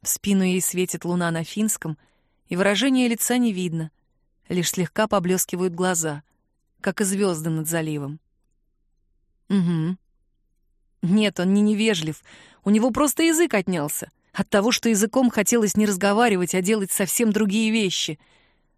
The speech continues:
«Мне тоже. Спасибо, что позволил».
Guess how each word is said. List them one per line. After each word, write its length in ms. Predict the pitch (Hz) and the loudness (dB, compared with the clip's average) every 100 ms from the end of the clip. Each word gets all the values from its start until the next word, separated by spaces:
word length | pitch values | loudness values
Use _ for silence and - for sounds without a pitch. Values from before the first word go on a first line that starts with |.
| _ _ | _ _
«Мне 220 | 202 240 | 0 0
тоже. 380 | 240 180 160 170 - _ _ _ _ _ _ _ _ | 0 -4 -6 -8 -16 _ _ _ _ _ _ _ _
Спасибо, 480 | - 220 214 294 226 | -6 -2 -2 0 -2
что 160 | - | -2
позволил». 560 | 175 170 175 175 156 | -4 -2 -2 -4 -6